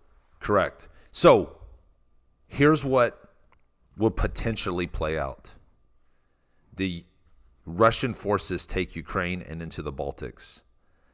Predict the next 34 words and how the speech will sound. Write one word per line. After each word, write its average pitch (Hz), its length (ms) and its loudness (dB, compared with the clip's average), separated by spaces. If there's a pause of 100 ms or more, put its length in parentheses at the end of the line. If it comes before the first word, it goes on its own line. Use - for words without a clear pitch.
(140)
nato 107 320 2
forces 92 520 -4
now, 90 460 2
that's 90 260 -2
nato 90 300 0
countries. 73 580 -8 (140)
Latvia, 98 440 2
Lithuania, 95 760 -2 (360)
those 104 220 2
are 101 120 6
nato 90 420 0
countries. 76 560 -10 (240)
So 101 240 2
if 82 160 -2
Russia 123 360 4
goes 135 400 2
there, 104 400 6 (280)
you're 107 140 2
going, 110 480 0 (720)
Article 113 320 4
five, 87 560 4
you're 95 120 -2
now 107 180 6
gonna 110 220 2
draw 120 440 8
nato 113 300 6
forces 101 440 2
in. 87 240 0 (180)
Remember, 117 380 6
when 95 220 2
we're 135 140 10
saying 113 380 4
nato 147 320 10
forces, 127 560 4